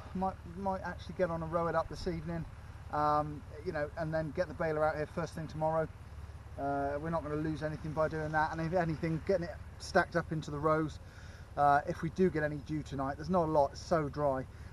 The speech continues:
but if we do get any dew tonight, it'll just sit on the top of the windrows rather than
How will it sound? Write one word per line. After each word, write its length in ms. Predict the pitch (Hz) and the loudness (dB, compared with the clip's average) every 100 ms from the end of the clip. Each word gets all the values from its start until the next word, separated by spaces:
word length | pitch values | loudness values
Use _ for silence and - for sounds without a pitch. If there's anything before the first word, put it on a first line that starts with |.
| - | -4
but 80 | 160 | -2
if 80 | |
we 60 | 170 | 2
do 100 | 175 | 4
get 120 | 160 | 4
any 140 | 151 151 | 2 -2
dew 200 | 160 156 | -2 -2
tonight, 320 | 151 147 147 | 2 2 2
it'll 140 | 147 | -2
just 240 | 147 156 - | -4 -4 0
sit 100 | 170 | -2
on 80 | 190 | -2
the 60 | |
top 240 | - 170 - | 0 0 0
of 40 | |
the 60 | 135 | -2
windrows 460 | 147 143 139 143 | 0 2 2 2
rather 260 | 143 147 143 | 2 2 2
than 200 | 143 147 | 0 -4